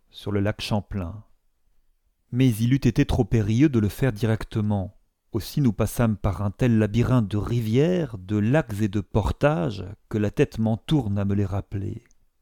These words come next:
En temps ordinaire, ces chemins étaient absolument déserts, mais le pays était alors en effervescence. Les tribus sur le sentier de la guerre, les bois remplis d'éclaireurs indiens.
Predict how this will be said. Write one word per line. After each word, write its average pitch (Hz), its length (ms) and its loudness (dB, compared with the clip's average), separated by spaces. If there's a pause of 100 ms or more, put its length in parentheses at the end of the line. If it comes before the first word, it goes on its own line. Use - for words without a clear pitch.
(520)
En 113 120 2
temps 123 220 4
ordinaire, 117 560 2
ces - 140 -4
chemins 123 300 0
étaient 113 260 -2
absolument 117 500 0
déserts, 127 840 -2 (140)
mais 104 200 0
le 98 140 0
pays 131 280 4
était 110 280 0
alors 117 240 2
en 104 100 0
effervescence. 113 1080 -4 (180)
Les 107 160 0
tribus 127 400 0
sur 110 140 -2
le 104 100 2
sentier 110 380 0
de 104 80 0
la 95 160 0
guerre, 110 680 0
les 104 180 0
bois 117 280 6
remplis 127 500 2
d'éclaireurs 107 560 0
indiens. 113 540 -2